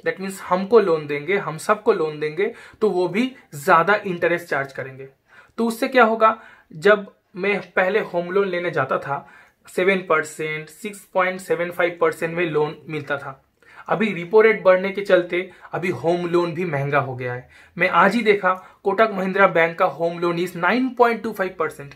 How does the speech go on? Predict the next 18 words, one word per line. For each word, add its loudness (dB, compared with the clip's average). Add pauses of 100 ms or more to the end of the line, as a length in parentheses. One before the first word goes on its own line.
क्यों, 0
ऐसा 2
क्यों -2
हो 0
रहा 0
है? -6 (280)
क्योंकि 2
कोटक 2
महिंद्रा 2
बैंक 0
अगर 0
आरबीआई -2
से 2
ज्यादा 2
rate 2
of 0
interest -4
में -6